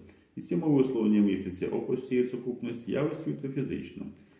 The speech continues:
Далі йде натяк на те, що всюди включається світ умосяжний, пізнав я все і таємне, і явне,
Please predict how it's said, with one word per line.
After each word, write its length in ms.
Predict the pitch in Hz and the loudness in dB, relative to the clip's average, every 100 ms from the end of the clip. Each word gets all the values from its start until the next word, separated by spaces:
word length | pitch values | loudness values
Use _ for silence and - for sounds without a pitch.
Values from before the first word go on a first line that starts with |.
| - - | -16 -4
Далі 320 | 170 151 143 | 0 4 4
йде 160 | 123 107 | 6 6
натяк 340 | 101 101 98 | 6 4 0
на 100 | 95 | 0
те, 200 | - 87 | 0 -2
що 180 | - - | -2 -6
всюди 360 | - 123 135 | -2 0 2
включається 760 | 127 - 113 110 117 113 113 107 | 0 -2 -8 -2 0 0 -2 -6
світ 280 | - 143 - | -4 -4 0
умосяжний, 680 | 143 135 - 80 80 - 78 | 2 2 0 -2 -2 -4 -8
пізнав 400 | 87 85 107 131 | -8 -4 0 2
я 60 | 131 | 4
все 280 | 127 - 113 | 2 -2 -4
і 120 | - | -4
таємне, 520 | - 120 120 117 117 - | -2 2 2 2 -4 -4
і 100 | - | 0
явне, 360 | - - 104 | 0 -2 -4